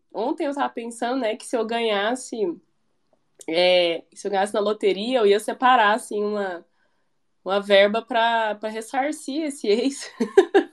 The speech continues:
Que eu acho que eu devo uma indenização <laughs> pra ele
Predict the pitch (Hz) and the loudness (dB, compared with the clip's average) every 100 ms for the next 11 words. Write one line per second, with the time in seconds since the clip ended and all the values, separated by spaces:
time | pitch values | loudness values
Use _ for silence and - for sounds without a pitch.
0 | - 269 294 320 - 277 - - - - | -2 4 4 2 -8 -14 -12 -16 -16 -16
1 | 196 247 277 294 285 294 302 320 320 330 | -4 -2 -2 -2 -2 0 0 -2 0 0
2 | 392 - 247 349 349 320 - 294 294 | -2 -12 -6 -4 -2 -4 -2 -2 -2